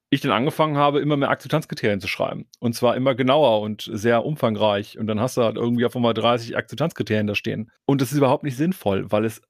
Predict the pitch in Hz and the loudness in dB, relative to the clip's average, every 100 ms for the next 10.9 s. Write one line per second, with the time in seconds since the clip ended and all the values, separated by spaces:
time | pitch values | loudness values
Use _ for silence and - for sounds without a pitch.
0 | _ 117 160 - - 156 143 147 - - | _ -2 -2 -2 -2 2 2 0 -4 -20
1 | - _ _ _ _ _ _ - 127 120 | -20 _ _ _ _ _ _ 0 0 0
2 | 123 - 120 - 170 147 - 117 - 160 | -4 -2 -4 -2 -2 0 -2 -4 -2 0
3 | 127 120 131 165 123 107 98 104 _ _ | 2 2 0 -2 -4 -2 -4 -8 _ _
4 | _ _ 117 113 107 113 - 123 143 131 | _ _ 0 0 0 -2 0 0 2 0
5 | 127 - 107 - 147 190 247 _ _ - | 0 -2 -8 0 2 2 -2 _ _ -4
6 | 120 123 127 120 147 - 117 117 - 110 | 0 2 0 -2 -4 2 2 2 0 2
7 | 131 - 139 - 131 123 131 127 131 - | 2 0 -4 -2 -4 -2 0 0 -2 -8
8 | 127 123 110 104 - _ - 117 113 107 | -2 0 0 -2 -14 _ -2 2 4 2
9 | 135 - 127 117 - 196 151 104 113 - | 0 -4 -4 -4 -2 0 2 2 0 -2
10 | 113 110 110 101 113 120 104 110 | -2 0 -2 0 0 0 -2 -2